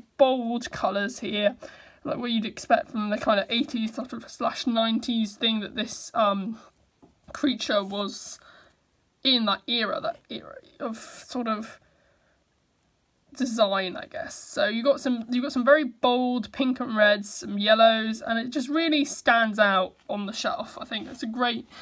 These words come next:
it's a great sort of custom that you can do because you've got bold paints. It doesn't really matter if it's inaccurate. Um, first of all, I'm gonna talk about how this is probably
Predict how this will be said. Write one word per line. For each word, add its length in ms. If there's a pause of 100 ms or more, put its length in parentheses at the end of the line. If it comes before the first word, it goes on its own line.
(240)
it's 100
a 60
great 340
sort 200
of 280
custom 400
that 80
you 80
can 140
do 340
because 240
you've 140
got 180
bold 320
paints. 340
It 80
doesn't 220
really 160
matter 320
if 120
it's 180
inaccurate. 760 (300)
Um, 500
first 300
of 80
all, 220
I'm 120
gonna 140
talk 120
about 300
how 480
this 200
is 60
probably 760